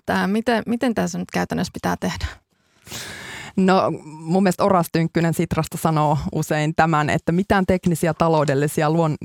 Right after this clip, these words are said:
Speaker 2: tai luonnontieteellisiä esteitä ei ole päästöjen vähentämiseen, vaan se politiikka on sitä vaikeeta. No,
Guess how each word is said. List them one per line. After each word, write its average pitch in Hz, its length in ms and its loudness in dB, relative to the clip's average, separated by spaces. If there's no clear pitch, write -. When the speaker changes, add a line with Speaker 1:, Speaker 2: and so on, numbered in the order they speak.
Speaker 2:
tai 165 120 2
luonnontieteellisiä 156 1000 2
esteitä 151 460 0
ei - 260 0
ole 151 260 2
päästöjen - 400 -2
vähentämiseen, 160 680 -2
vaan - 260 -2
se 151 100 -6
politiikka 175 560 2
on 160 100 0
sitä - 260 -4
vaikeeta. 151 520 0
No, 160 160 2